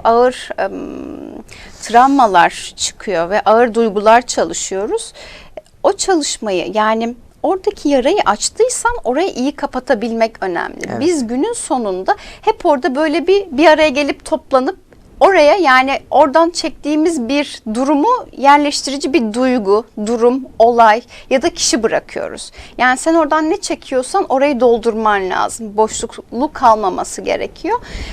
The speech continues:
Speaker 1: Ee, tabii ki bu grup için de geçerli. Grup sinerjisi için de geçerli. Sadece, e, bireysel gibi değil de grubun enerjisine yönelik. Yani o an, e, o grubun neye ihtiyacı var?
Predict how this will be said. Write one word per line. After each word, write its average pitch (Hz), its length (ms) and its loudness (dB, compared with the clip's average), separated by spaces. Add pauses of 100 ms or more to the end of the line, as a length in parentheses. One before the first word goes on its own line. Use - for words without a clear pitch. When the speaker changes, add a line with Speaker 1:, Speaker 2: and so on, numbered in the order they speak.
(160)
Speaker 1:
Ee, 190 280 0 (100)
tabii 277 180 -2
ki 277 160 2
bu 247 100 2
grup 262 260 0
için 277 280 -4
de 214 80 -2
geçerli. - 560 -8
Grup 226 420 -4
sinerjisi 226 640 -2
için 254 300 -6
de 202 80 -2
geçerli. - 540 -8
Sadece, 254 680 0 (360)
e, 196 200 0
bireysel 262 640 2
gibi 233 300 -6
değil 311 360 0
de 196 60 0
grubun 226 580 -2
enerjisine 240 600 0
yönelik. 196 300 -4
Yani - 200 4 (100)
o 453 160 8
an, 294 200 2 (320)
e, 208 140 2
o 302 160 4
grubun 370 380 6
neye 320 240 6
ihtiyacı 185 580 0
var? - 360 -8